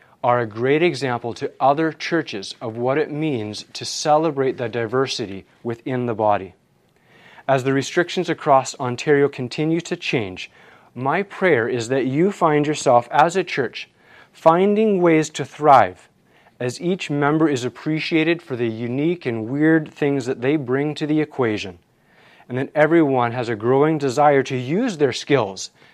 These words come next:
their differentness, their weirdness within Huron Chapel as it invests in its members, equipping them to go out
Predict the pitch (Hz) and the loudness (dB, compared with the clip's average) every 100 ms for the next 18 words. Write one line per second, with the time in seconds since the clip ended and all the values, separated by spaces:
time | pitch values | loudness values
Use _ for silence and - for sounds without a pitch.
0 | - 143 113 156 147 147 120 92 - - | -2 -2 0 -4 -4 -6 -8 -10 -10 -12
1 | _ - 127 147 131 135 151 139 117 - | _ -2 4 4 4 4 4 4 -2 -6
2 | - - _ _ - _ - 131 131 - | -12 -16 _ _ -20 _ -6 -4 -4 -10
3 | _ _ _ 156 170 180 - 165 156 147 | _ _ _ -2 -2 -2 -2 -2 0 0
4 | 143 107 104 95 _ _ _ 120 120 127 | 2 2 0 -14 _ _ _ -4 -2 0
5 | 127 113 139 156 180 180 143 143 131 120 | -2 0 2 0 -2 -4 -4 -4 -4 -2
6 | 117 117 - _ 113 - 160 165 151 131 | -4 -6 -14 _ -14 -8 -6 -4 -4 -4
7 | 123 120 107 131 131 135 104 | -6 -8 -2 0 2 2 0